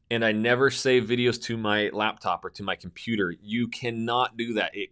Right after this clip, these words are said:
crushes your computer and your MacBook, MacBook, I say, your laptop.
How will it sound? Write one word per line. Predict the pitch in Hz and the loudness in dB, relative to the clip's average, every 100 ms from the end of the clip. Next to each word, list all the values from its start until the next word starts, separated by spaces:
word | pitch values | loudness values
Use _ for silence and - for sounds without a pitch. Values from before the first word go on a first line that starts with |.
| _ - | _ -18
crushes | - 120 117 127 123 - 120 104 | -10 4 8 8 6 0 0 0
your | 101 110 | 0 -2
computer | 110 101 - 110 107 | -2 -6 -2 2 2
and | 98 98 | 0 -4
your | |
MacBook, | 95 98 98 - 98 98 _ - - _ _ _ - | 0 2 0 2 0 0 _ -20 -20 _ _ _ -8
MacBook, | 87 - 92 | -8 -6 -6
I | 82 | -4
say, | 85 85 | -4 -4
your | 90 104 | 0 0
laptop. | 104 104 101 - 107 98 - | 2 4 2 2 4 4 2